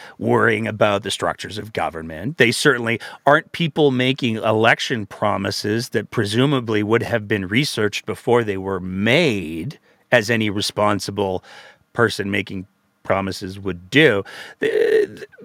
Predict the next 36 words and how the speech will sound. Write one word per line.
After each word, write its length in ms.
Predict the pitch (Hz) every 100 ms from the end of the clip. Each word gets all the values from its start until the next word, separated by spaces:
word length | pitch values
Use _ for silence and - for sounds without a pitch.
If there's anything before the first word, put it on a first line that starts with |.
| -
most 440 | 202 214 233 -
people 480 | - 170 - 123 123 - _ -
don't 260 | 147 -
fall 300 | - 156 139
into 220 | 123 117 117
that 200 | 107 -
category, 520 | 196 247 143 113 101
but 140 | 139
Danielle 280 | 190 175 160
Smith 280 | - 302 -
would 100 | 143
have 200 | 135 135
us 100 | 123
believe, 380 | 139 127 131 - - -
"Hey, 160 | 165
you 60 | 165
know 140 | 147
what? 220 | 147 143 - - -
It's 180 | 127
the 140 | 151 135
American 420 | 131 131 127 120
influence. 480 | 120 135 113 98 -
We 80 | 120
gotta 180 | 127
watch 320 | 113 117 117 127
out 220 | 123 -
for 120 | 113
<laughs> 20 |
that 220 | 104 101
American 600 | 113 117 127 127 - 107 - - - -
influence 560 | 131 139 117 104 110
'cause 280 | - 113 -
they 160 | 123 113
can 180 | 110
be 200 | 107 113
misleading." 840 | 107 104 - 107 117 117 104 104